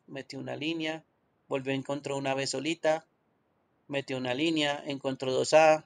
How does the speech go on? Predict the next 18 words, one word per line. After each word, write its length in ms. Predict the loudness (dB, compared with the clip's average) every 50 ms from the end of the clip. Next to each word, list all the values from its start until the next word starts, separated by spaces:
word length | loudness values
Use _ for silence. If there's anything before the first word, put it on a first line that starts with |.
| _ _ _ _
metió 300 | -14 -14 -12 -10 -8 -6
una 160 | -4 -4 -2
línea, 460 | 0 0 0 0 0 -2 -4 -4 -6 _ _ _ _ _ _ _ _ _ _ _ _
¿sí? 120 | -14 -14 -14 _ _ _ _ _ _ -4
Y 80 | -4
entonces 260 | -2 2 4 6 6 6
aquí 200 | 4 4 0 -2
tenemos 420 | 0 0 0 0 0 -2 -4 2
cualquier 420 | 4 4 4 4 2 -2 -4 -2
cantidad 380 | -2 -2 -2 -2 0 2 2 2
de 80 | 2 2
subtotales 580 | -2 -8 -8 -8 -6 -2 -2 -2 -2 0 0
ahí, 220 | 0 0 0 -2 -8 _ _ _ _ _ _ _ _ _ _ _ _ _ _ _ _ _ _ _ _ _ _ _ _ _ _ _
porque 300 | 0 0 0 -2 -2 0
no 160 | 2 2 4
organizamos 580 | 2 4 4 2 2 2 0 0 0 0 0 -2
la 80 | -2 -4
información. 560 | -4 -4 -6 -6 -4 -2 -2 -2 -2 -2